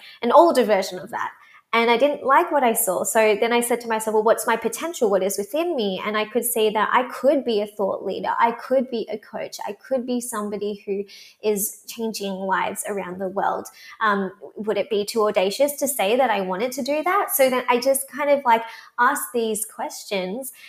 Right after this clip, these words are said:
And then from there, I started to paint this picture of this version of me I wanted to step into. And I dressed her. I, I got really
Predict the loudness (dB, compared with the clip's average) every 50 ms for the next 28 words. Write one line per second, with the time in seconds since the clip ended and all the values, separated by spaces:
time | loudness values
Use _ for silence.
0 | -20 -10 -4 0 2 2 2 2 0 -2 -4 -6 -6 -4 -2 0 0 2 2 2
1 | 2 2 0 0 -2 -2 -2 -2 0 -2 -2 -2 -6 -12 -10 -8 -8 -6 -4 -4
2 | -6 -6 -6 -8 -8 -8 -6 -6 -4 -2 0 0 0 0 0 -2 0 0 0 0
3 | 0 0 0 -2 -4 -4 -4 -4 -2 -2 -2 -2 -2 -4 -6 -8 -8 -8 -6 -6
4 | -6 -6 -6 -8 -8 -8 -8 -8 -6 -6 -8 -8 -8 -8 -8 -10 -12 -16 -20 -10
5 | -4 -2 0 0 0 2 2 2 4 4 2 2 2 2 2 4 4 4 2 0
6 | -4 -4 -2 0 2 2 2 4 6 8 8 8 6 2 -2 -14 -10 -2 2 2
7 | 2 4 4 2 4 4 4 4 4 2